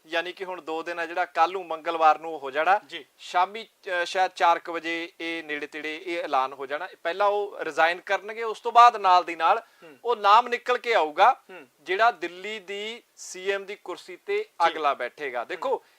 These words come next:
Speaker 1: ਇਹ 'ਚ ਹੈਗੇ ਬਹੁਤ ਨੇ, ਪਰ ਹੁਣ ਤੱਕ ਕਲੀਅਰ ਹੋ ਚੁੱਕਿਆ।
Speaker 2: ਹੂੰ।
Speaker 1: ਉਹ ਕਲੀਅਰ ਹੋ ਗਿਆ, ਆਮ ਆਦਮੀ ਪਾਰਟੀ ਨੂੰ ਤਾਂ ਪਤਾ ਆ,
Speaker 2: ਹੂੰ।
Speaker 1: ਪਰ ਆਮ ਆਦਮੀ ਪਾਰਟੀ ਜਾਣ ਕੇ ਹਜੇ ਕਲੀਅਰ ਨਹੀਂ ਕਰਦੀ ਕਿਉਂਕਿ ਸਮਾਂ ਹੈ ਜਿਹੜਾ, ਉਹ
Speaker 2: ਹੂੰ।
Speaker 1: ਕੱਲ੍ਹ ਹੈ।
Speaker 2: ਹੂੰ।
Speaker 1: ਹੁਣ ਦੇਖੋ, ਇਹਦੇ ਲਈ ਬਹੁਤ ਸਾਰੀਆਂ ਚੀਜ਼ਾਂ ਨੇ,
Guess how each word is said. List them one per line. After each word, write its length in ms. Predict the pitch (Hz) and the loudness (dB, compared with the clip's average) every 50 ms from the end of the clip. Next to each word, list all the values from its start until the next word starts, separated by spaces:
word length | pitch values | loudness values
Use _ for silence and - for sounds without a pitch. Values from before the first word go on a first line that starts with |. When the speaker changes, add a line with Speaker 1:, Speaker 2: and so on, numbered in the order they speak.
| _ _ - | _ _ -4
Speaker 1:
ਇਹ 140 | 208 247 | -4 -4
'ਚ 80 | - 262 | -4 -6
ਹੈਗੇ 400 | 214 180 175 175 190 226 262 233 | -6 -2 0 0 0 0 -2 -2
ਬਹੁਤ 300 | 196 208 233 240 - - | 0 2 2 2 0 -2
ਨੇ, 160 | 165 143 123 | -8 -10 -10
ਪਰ 280 | 107 - 202 208 208 196 - | -6 0 2 2 2 0 -4
ਹੁਣ 140 | 156 185 190 - - | -10 -12 -12 -6 -2
ਤੱਕ 480 | 240 226 220 - - 202 180 165 170 185 _ _ _ _ _ _ _ - | -2 -2 -2 -2 -2 0 0 0 -2 -4 _ _ _ _ _ _ _ -12
ਕਲੀਅਰ 360 | - 208 220 247 285 311 277 | -6 -4 -2 -2 -2 -2 -2
ਹੋ 200 | 214 185 185 170 | -2 -2 -2 -4
ਚੁੱਕਿਆ। 500 | 156 - 151 - - 160 156 170 214 226 - _ _ _ | -4 -6 -12 -10 -4 0 2 4 4 2 0 _ _ _
Speaker 2:
ਹੂੰ। 100 | 165 151 139 | _ _ -10
Speaker 1:
ਉਹ 80 | 220 233 | -10 -10
ਕਲੀਅਰ 340 | - - 226 240 277 302 277 | -8 -10 -8 -6 -4 -2 0
ਹੋ 140 | 233 226 | 0 0
ਗਿਆ, 220 | 214 233 247 254 240 | 4 8 8 10 10
ਆਮ 200 | 208 202 208 220 | 10 6 6 4
ਆਦਮੀ 240 | 220 214 196 240 254 | 2 2 0 -8 -10
ਪਾਰਟੀ 400 | - - 185 165 156 - 185 190 | 0 2 2 2 2 0 -6 -8
ਨੂੰ 140 | 208 214 | -8 -6
ਤਾਂ 120 | 208 220 214 | -6 -6 -4
ਪਤਾ 260 | - 233 220 233 220 | -4 -4 -2 0 2
ਆ, 220 | 185 143 123 110 | 2 2 0 -2
Speaker 2:
ਹੂੰ। 380 | - _ _ _ _ _ 170 156 | -6 _ _ _ _ _ -12 -2
Speaker 1:
ਪਰ 120 | 147 214 | 0 4
ਆਮ 240 | 220 208 202 214 233 | 4 4 4 6 4
ਆਦਮੀ 260 | 233 233 208 226 254 | 4 2 2 -2 -14
ਪਾਰਟੀ 640 | 220 - 214 196 196 190 - 226 220 214 208 190 - _ _ _ - | -4 2 4 4 4 4 -2 -10 -10 -10 -10 -12 -16 _ _ _ -4
ਜਾਣ 220 | 147 156 160 165 165 | 0 0 0 0 0
ਕੇ 200 | - 190 185 185 | -6 -8 -8 -6
ਹਜੇ 140 | 180 196 | -6 -6
ਕਲੀਅਰ 340 | 190 - 185 185 202 202 185 | -8 -8 -10 -4 -4 -4 -4
ਨਹੀਂ 120 | 175 165 151 | -4 -12 -12
ਕਰਦੀ 300 | - 170 160 156 185 233 | -8 -8 -6 -6 -8 -12
ਕਿਉਂਕਿ 320 | - 233 220 190 233 226 | -12 -14 -18 -16 -14 -14
ਸਮਾਂ 360 | - - - 180 196 233 226 | -12 -6 -4 -2 2 2 2
ਹੈ 60 | 196 | 2
ਜਿਹੜਾ, 260 | 156 151 151 165 175 202 | 2 0 2 2 2 2
ਉਹ 240 | 220 - 202 196 | 2 0 -6 -6
Speaker 2:
ਹੂੰ। 100 | - 143 _ _ _ _ _ - | -6 _ _ _ _ _ _ 0
Speaker 1:
ਕੱਲ੍ਹ 260 | - 190 190 185 160 131 | 2 4 4 4 2 -4
ਹੈ। 160 | 113 98 _ _ _ _ _ | -6 -6 _ _ _ _ _
Speaker 2:
ਹੂੰ। 100 | 160 135 _ - | -20 -20 _ -12
Speaker 1:
ਹੁਣ 100 | 214 233 | -10 -6
ਦੇਖੋ, 360 | 208 226 220 - 247 277 294 - | -4 -6 -6 -4 -6 -8 -8 -6
ਇਹਦੇ 240 | 233 233 226 285 277 | -8 -8 -6 -6 -6
ਲਈ 240 | 269 254 254 262 262 | -6 -6 -6 -6 -8
ਬਹੁਤ 400 | - 226 196 160 196 220 233 226 | -8 -10 -8 -2 0 0 0 2
ਸਾਰੀਆਂ 300 | - 240 240 240 240 233 | -2 -4 -4 -4 -8 -10
ਚੀਜ਼ਾਂ 340 | - 208 185 160 202 196 202 | -10 -12 -8 -2 -2 -2 -2
ਨੇ, 140 | 220 233 | -2 -8